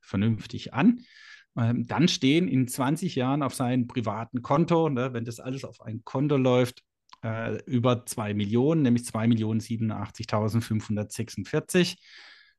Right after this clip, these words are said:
plus eben die drei Immobilien, die in zwanzig Jahren ja auch zwei Prozent Wertsteigerung hatten pro Jahr. Äh, die sind dann auch vier Komma drei sieben Millionen wert.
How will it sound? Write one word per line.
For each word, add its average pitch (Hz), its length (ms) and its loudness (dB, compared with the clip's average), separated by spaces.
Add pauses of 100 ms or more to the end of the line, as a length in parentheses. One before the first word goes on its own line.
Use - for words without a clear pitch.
(260)
plus 175 300 4
eben 151 400 2
die 131 160 -2
drei 117 260 0
Immobilien, 127 960 2
die 123 160 -4
in 120 160 -4
zwanzig 120 480 -6
Jahren 117 300 2
ja 110 180 0
auch 143 300 0
zwei 113 400 -6
Prozent 113 480 -4
Wertsteigerung 143 1080 -2
hatten 135 300 -2
pro 139 240 -2
Jahr. 135 480 2 (460)
Äh, 123 320 -2
die 117 140 -8
sind 127 200 2
dann 120 180 6
auch 117 280 2
vier 151 360 2
Komma 120 440 -4
drei 127 580 -4
sieben 147 420 2
Millionen 180 500 4
wert. 190 360 -2